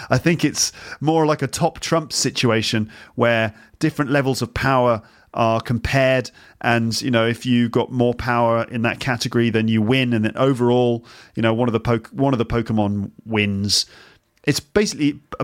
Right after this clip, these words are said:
by the way, by the way, it's one Pokemon, two Pokemon, I think. It's like fish, you know, one fish, two fish, and sheep.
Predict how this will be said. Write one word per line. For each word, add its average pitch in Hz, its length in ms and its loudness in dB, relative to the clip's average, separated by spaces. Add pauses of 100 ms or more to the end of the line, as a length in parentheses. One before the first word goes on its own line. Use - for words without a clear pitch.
by 208 140 2
the 185 100 2
way, 131 300 2
by 156 200 0
the 156 80 0
way, 120 200 2
it's - 220 -8
one 180 220 0
Pokemon, 196 540 0
two 196 220 0
Pokemon, 123 640 -2 (100)
I 113 80 -6
think. - 420 -4 (760)
It's 131 160 0
like 143 120 2
fish, - 520 -4
you 135 80 -4
know, 123 100 2
one 156 220 0
fish, - 320 -4
two 139 180 0
fish, 120 340 0
and 120 160 -6
sheep. - 520 0